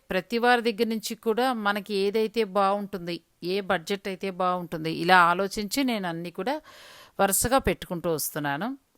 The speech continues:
మీరు వీడియోస్లో చూసుకుని నచ్చిన చీరను మీరు పర్చేజ్ చేసుకోవచ్చు.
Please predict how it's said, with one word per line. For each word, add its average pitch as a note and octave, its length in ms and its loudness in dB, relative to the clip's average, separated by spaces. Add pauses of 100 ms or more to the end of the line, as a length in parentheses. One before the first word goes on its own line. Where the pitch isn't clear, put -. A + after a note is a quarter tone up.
(140)
మీరు E3 260 -2 (500)
వీడియోస్లో A3 560 0
చూసుకుని A3+ 500 -2
నచ్చిన G3 400 2
చీరను F3 280 -4
మీరు A3 220 -2
పర్చేజ్ D#3 460 -2
చేసుకోవచ్చు. C3+ 600 -6